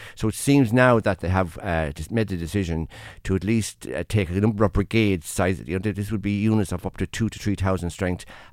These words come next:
out of the Gaza region and reintegra-, reintegrate reservists back into, uh, civil society.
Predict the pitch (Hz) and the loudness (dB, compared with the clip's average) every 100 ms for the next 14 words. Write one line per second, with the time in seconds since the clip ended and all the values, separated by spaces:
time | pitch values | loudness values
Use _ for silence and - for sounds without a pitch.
0 | - 131 101 92 98 98 90 80 90 87 | 2 2 4 -2 2 2 2 0 -2 -2
1 | 80 71 82 82 85 95 85 87 - - | -4 -4 -2 -2 0 0 -2 -4 -6 -6
2 | - 107 113 104 107 117 104 - 90 95 | -6 2 2 2 -2 0 0 -2 -2 0
3 | 85 - 101 95 95 85 - 87 82 78 | 0 0 2 2 0 -2 -2 -2 -2 -2
4 | - 92 82 76 85 82 76 | -2 -4 -4 -4 -4 -4 -6